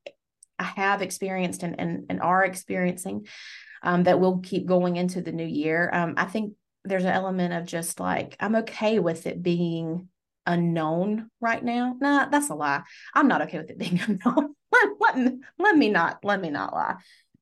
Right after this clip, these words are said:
I'm okay with not knowing a hundred percent where the path is leading, as long as I'm on the path with God. And I'm, I'm just trusting.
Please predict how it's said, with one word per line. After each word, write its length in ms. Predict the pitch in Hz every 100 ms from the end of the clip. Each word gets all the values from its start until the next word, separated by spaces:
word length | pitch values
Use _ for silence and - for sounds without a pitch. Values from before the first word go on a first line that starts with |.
| _ _ -
I'm 300 | 262 269 262
okay 680 | 254 - 240 247 262 277 285 _ _ _ -
with 540 | 196 202 190 185 - _ _ _ _ _ _ _ _ _ _ _ _ _ _ _ _ _ _ _ _ _ _ _ -
not 400 | 208 208 208 208
knowing 640 | 202 202 196 190 185 185
a 60 | 180
hundred 360 | 180 220 190 180
percent 420 | 180 - 175 -
where 180 | 165 165
the 100 | 165
path 560 | - 165 156 156 - _ _ _ _ _ _ _ _ _ _ _
is 160 | 180 175
leading, 720 | 165 165 170 190 226 247 247 _ _ _ _ _ -
as 140 | 180
long 280 | 180 180 180
as 120 | 175
I'm 160 | 165 165
on 180 | 160 160
the 80 | 147
path 360 | 165 - 175
with 180 | - -
God. 360 | - 69 - -
And 160 | 165
I'm, 180 | 160 160
I'm 180 | 165 165
just 460 | 165 160 160 - - _ _ -
trusting. 920 | - 202 185 185 - 160 160 165 180